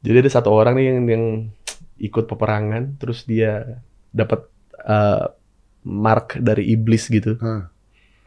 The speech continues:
Speaker 1: Dan dia survive <clears throat> dari pemusnahan massal itu. Tapi karena dia punya tanda itu, sampai kapanpun dia pasti bakal
Speaker 2: Iblis.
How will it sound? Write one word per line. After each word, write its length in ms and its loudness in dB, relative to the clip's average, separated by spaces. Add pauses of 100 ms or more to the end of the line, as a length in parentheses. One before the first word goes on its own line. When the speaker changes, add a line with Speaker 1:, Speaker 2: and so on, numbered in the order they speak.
(400)
Speaker 1:
Dan 140 4
dia 120 8
survive 520 6 (200)
<clears throat> 60 -14
dari 320 0
pemusnahan 540 -2
massal 360 -2
itu. 280 -4 (960)
Tapi 260 2
karena 220 8
dia 120 8
punya 180 6
tanda 220 4
itu, 240 4
sampai 240 2
kapanpun 400 0
dia 100 6
pasti 220 0
bakal 480 0
Speaker 2:
Iblis. 520 -12